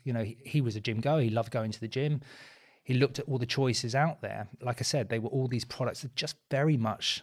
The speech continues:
you know, if you just changed the name above the top, they were all virtually the same thing.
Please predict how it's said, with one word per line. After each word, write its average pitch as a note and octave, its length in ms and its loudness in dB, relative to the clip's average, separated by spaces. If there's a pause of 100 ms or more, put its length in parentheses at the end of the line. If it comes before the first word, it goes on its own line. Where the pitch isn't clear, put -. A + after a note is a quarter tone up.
(140)
you D#3 100 -2
know, A#2 80 0
if A#2+ 120 -2
you B2 100 -4
just B2+ 240 -2
changed B2 480 -2
the A#2+ 80 -2
name B2+ 320 2
above A2 240 -2
the B2+ 80 -12
top, B2 320 -2
they B2+ 100 -2
were C3+ 60 -2
all E3+ 160 2
virtually A#2 340 -4
the A2 60 -6
same A2+ 260 -2
thing. A#2 380 -4